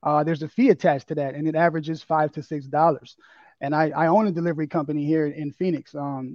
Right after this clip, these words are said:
I've, I've owned it for about nine years. It's still operational. My brother-in-law runs it for me right now so I can focus on Package Portal. Um, but out of that, I, I figured out I lost a lot of money, and so did my, my, my staff. I've got about forty drivers, and we, we generated six hundred thousand dollars in twenty nineteen,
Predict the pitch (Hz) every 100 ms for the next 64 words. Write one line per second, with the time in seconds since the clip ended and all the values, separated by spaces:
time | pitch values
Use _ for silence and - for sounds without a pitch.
0 | 147 135 135 139 151 156 147 151 147 143
1 | 156 160 156 165 156 143 - 180 165 156
2 | 165 170 175 170 151 143 165 160 156 156
3 | 147 160 151 139 160 156 147 143 147 156
4 | - 139 127 143 139 135 131 160 170 156
5 | - 170 185 _ _ _ _ _ 143 143
6 | 143 143 160 147 - _ - - 175 165
7 | 180 202 - 175 165 156 190 170 180 208
8 | 165 180 - 180 185 165 220 143 147 156
9 | 180 165 160 151 156 147 147 147 143 -
10 | 202 190 127 143 143 156 143 147 170 170
11 | 160 190 185 151 143 147 151 147 151 139
12 | 190 196 180 165 214 - 196 175 180 185
13 | 175 170 185 180 156 160 180 175 175 165
14 | 196 196 165